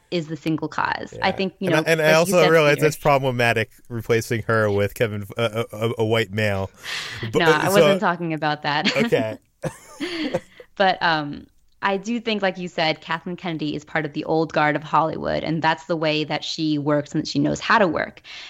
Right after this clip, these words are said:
Speaker 1: And, um, Lucasfilm and Disney were trying out the, the sort of the Marvel strategy of plucking these indie directors out of obscurity after they had one successful hit or one or two successful hits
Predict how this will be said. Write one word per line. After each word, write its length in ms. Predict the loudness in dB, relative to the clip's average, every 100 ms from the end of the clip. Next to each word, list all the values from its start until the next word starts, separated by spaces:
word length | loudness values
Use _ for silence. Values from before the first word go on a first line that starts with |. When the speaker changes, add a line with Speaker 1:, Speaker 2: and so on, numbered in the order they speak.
| -14 -2
Speaker 1:
And, 460 | 0 2 2 0 -2 -2
um, 480 | 0 0 -2 -4 -6 _ _ -2
Lucasfilm 560 | -2 0 -2 2 2
and 120 | 2
Disney 260 | 0 0 0
were 100 | -2
trying 400 | -2 0 2 2
out 320 | 0 -2 -6 -20 -20 -20 _
the, 480 | -6 -2 0 0 0 -6 _ _ _ _ _
the 100 | -2
sort 240 | 0 2 0
of 160 | 0 -4
the 80 | 0
Marvel 520 | 2 4 4 2 -4
strategy 640 | -4 -4 -6 -6 -6 -8 -6
of 180 | -6 -8 _ -6
plucking 540 | -2 -2 -2 -4 -2
these 220 | -4 -6
indie 320 | -2 -2 -2
directors 720 | 0 2 0 -4 -6 -4 -6 -8 -20 -18 -4
out 160 | -2
of 60 | -2
obscurity 680 | -6 -10 -4 -2 0 -2 -4
after 280 | -6 -4
they 200 | -2 -2
had 260 | -2 -6 -4
one 280 | 0 0 0
successful 600 | -4 -4 -4 -4 -8 -10
hit 460 | -4 -4 -6 -20 -20 _ -4
or 180 | -4 -4 _ _
one 140 | -2 0
or 80 |
two 160 | 0 -4
successful 400 | -6 -4 -4 -4
hits 380 | -4 -4 -4